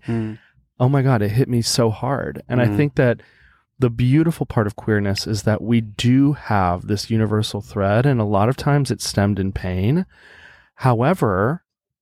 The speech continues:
Speaker 2: it's amazing to hear that someone halfway across the world could share the same experience that I had.
Speaker 1: Mm.
Speaker 2: I will say this topic of home is really interesting to me.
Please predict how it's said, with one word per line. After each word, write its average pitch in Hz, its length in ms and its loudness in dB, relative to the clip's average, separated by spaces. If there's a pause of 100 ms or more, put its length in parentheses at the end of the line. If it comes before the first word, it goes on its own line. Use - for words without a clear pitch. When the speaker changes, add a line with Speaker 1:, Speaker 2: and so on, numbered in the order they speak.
(160)
Speaker 2:
it's 131 200 0
amazing 131 680 2
to - 80 -8
hear 135 600 -2 (480)
that 117 260 2
someone 131 440 0 (160)
halfway 151 580 -2
across 123 380 -2
the 123 100 -8
world 113 520 0
could 120 160 -6
share 160 280 0
the 113 120 -4
same 113 260 -2
experience 117 460 -4
that 117 100 -4
I 139 100 -2
had. - 380 -10 (100)
Speaker 1:
Mm. 117 340 -6 (680)
Speaker 2:
I 135 120 4
will 165 160 2
say 185 260 2
this 135 220 0
topic 139 420 0
of 107 80 -2 (220)
home 113 440 2
is 104 180 -2
really 98 260 0
interesting 92 500 -10
to - 120 -18
me. 62 260 -12